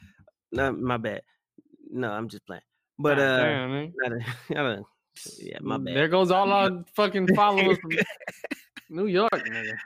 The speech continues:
Speaker 2: Thanks
Speaker 1: My
Speaker 2: a lot.
Speaker 1: bad, my bad, New York followers. I fuck with y'all. You know what I'm saying? I just, yeah, I'm, we from the South. But, uh, I went to San Francisco one time, bro.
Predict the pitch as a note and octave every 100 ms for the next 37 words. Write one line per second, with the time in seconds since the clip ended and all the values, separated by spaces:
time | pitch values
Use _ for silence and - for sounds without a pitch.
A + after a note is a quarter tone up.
0 | C#3+ F3 - F3+ F3+ F#3 F3 - _ -
1 | E3 E3+ F3+ F3 F3 E3 D#3 D3 C3+ C#3
2 | C3 B2 B2+ A#2+ C#3 A#2 G#2+ A2 G2+ G2
3 | - - A#2+ A#2 G1+ - G#2 G2 A2 G#2+
4 | - _ _ _ _ - G2 F2 A2+ -
5 | B2+ A2+ A2+ G2 F2 - _ _ - C#3
6 | C3+ C3 B2 A#2 A2 A#2+ _ _ _ -
7 | A#3 B3 F3+ C3+ B2 G3 E3+ C#3+ B2 D#3+
8 | D3 - A2 G#2+ G2+ G2+ F#2 F2 D2 D2+